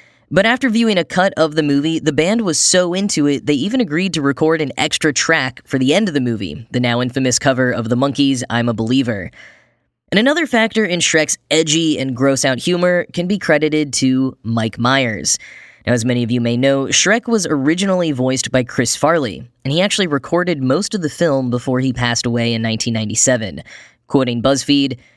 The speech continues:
"Those who worked on Farley's Shrek say it was sweet. It follows a young Shrek as he struggles to break from the family trade of scaring people, and Farley played Shrek in an uncharacteristically earnest and vulnerable way." End quote.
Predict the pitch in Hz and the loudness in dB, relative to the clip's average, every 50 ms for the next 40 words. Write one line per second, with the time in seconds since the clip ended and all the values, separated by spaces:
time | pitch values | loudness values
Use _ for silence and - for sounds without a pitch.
0 | _ _ _ _ _ - 151 190 233 285 277 - 302 233 233 214 196 - 190 160 | _ _ _ _ _ -4 0 0 0 2 0 0 2 2 2 0 0 0 -2 -2
1 | 135 - - 160 190 208 196 170 156 135 - - - - - 135 117 113 113 - | 0 0 2 2 2 2 2 0 0 -2 -2 -2 -2 0 0 2 0 0 -2 -4
2 | - - - - 143 143 143 143 143 - 170 - 202 196 175 - - - - - | -2 0 0 2 2 2 2 0 0 0 -2 0 0 0 0 -2 -2 0 0 0
3 | - - - 202 254 - - - - - - - - - 131 131 - - - 156 | 0 0 0 0 0 0 -2 -2 -4 -4 -4 -4 -2 -2 -2 -2 -2 -2 0 0
4 | 160 165 170 170 165 160 156 147 131 127 123 135 143 156 160 156 - - 143 135 | 2 2 2 0 0 0 0 -2 -2 0 2 2 2 0 0 -2 0 2 2 2
5 | 135 151 151 - 131 117 120 - - 127 123 - - - 160 180 175 185 180 156 | 2 0 0 0 -2 0 0 0 0 0 0 0 2 2 2 2 2 0 -2 -2
6 | 143 143 117 113 127 139 151 147 - - 151 139 127 127 123 - 147 156 156 151 | -2 -4 -2 0 0 0 0 -2 -4 -4 -4 -2 -2 -2 0 0 0 0 0 0
7 | 156 143 - - 127 127 131 127 123 113 - - - 135 135 143 147 131 120 113 | -2 0 0 0 2 2 0 0 0 0 0 0 2 2 0 0 0 -2 -2 -2
8 | 123 113 104 - 92 78 76 - - - - - - - 151 147 139 190 220 254 | -2 -4 -2 -2 -4 -4 -4 -6 -10 -18 -20 -20 -6 -4 -4 0 2 0 2 2
9 | 269 262 240 - - 214 214 208 190 - - 160 147 175 190 - 165 156 151 147 | 2 0 0 0 -2 -2 -2 -2 -2 0 0 2 0 0 0 -2 -4 -2 -4 -4
10 | - - 135 175 208 226 214 - 220 220 214 185 - 170 160 160 - - 156 - | -2 -2 0 0 0 -2 -2 -2 -2 -2 -2 -2 -2 -2 -2 -2 -2 -4 -2 -2
11 | 165 156 143 - _ 127 131 135 160 180 190 - - - 131 127 123 110 113 120 | -2 -2 -2 -4 _ -2 -2 0 0 -2 -2 -2 -2 -2 -2 -2 -2 -2 -2 -2
12 | 127 131 131 135 135 127 123 120 113 110 120 135 139 117 85 80 90 - _ _ | 0 0 0 0 0 0 0 -2 0 0 0 0 0 0 -4 -8 -12 -14 _ _
13 | _ _ _ - 120 117 110 113 110 - - 123 123 113 98 - - - - | _ _ _ -4 -2 -2 -2 -4 -6 -4 -2 0 0 0 -2 -4 -4 -4 -4